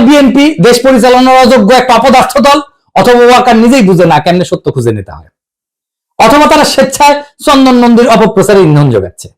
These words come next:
তারা কেন এই কাজটা করলো, তার সদুত্তর বিএনপি-কে দিতেই হবে। তা না হলে আমরা ধরে নিব, বিএনপি ক্ষমতায় গেলে রোহিঙ্গা প্রশ্নে দিল্লি দাসী হাসিনার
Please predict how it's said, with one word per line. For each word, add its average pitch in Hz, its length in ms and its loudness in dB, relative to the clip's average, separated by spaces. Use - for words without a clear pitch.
তারা 262 220 2
কেন 269 200 2
এই 285 120 0
কাজটা 269 280 0
করলো, 254 260 2
তার 247 160 0
সদুত্তর 254 420 0
বিএনপি-কে 202 400 0
দিতেই 151 260 0
হবে। 95 160 -4
তা 247 140 2
না 269 80 2
হলে 269 220 2
আমরা 254 120 2
ধরে 262 160 2
নিব, 208 160 2
বিএনপি 240 320 2
ক্ষমতায় 277 420 0
গেলে 208 140 2
রোহিঙ্গা 226 380 2
প্রশ্নে 226 340 -2
দিল্লি 262 240 2
দাসী 214 220 0
হাসিনার 208 400 0